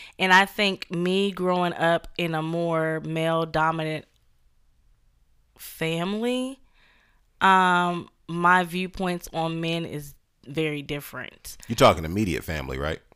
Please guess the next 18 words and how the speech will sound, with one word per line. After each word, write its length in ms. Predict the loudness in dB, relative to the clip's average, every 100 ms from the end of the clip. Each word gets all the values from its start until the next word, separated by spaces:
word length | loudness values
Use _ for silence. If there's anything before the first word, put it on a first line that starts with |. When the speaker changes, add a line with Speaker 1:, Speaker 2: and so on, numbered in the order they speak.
| _ _ _ _ _ _ _ _
Speaker 2:
Male-dominant 640 | 0 0 2 0 0 -4 -6
immediate 480 | -8 -4 -2 -4
family, 420 | -2 -2 0 -2 0
or? 520 | 2 4 4 2 0
Speaker 1:
Yeah, 560 | -2 6 8 10 10 10
I 140 | 8 10
mean, 300 | 10 10 6 -6 -14 4
like, 220 | 8 10
in 140 | 10 10
my 160 | 10
immediate 300 | 10 8 4
family, 420 | 4 2 4 0 -2
so 560 | 2 4 6 4 2 -2 -20 -20 -20 4
it's 340 | 4 4 -4
me 220 | 0 2
and 80 | 4
my 140 | 4 2
brother. 640 | 4 4 6 4 4 2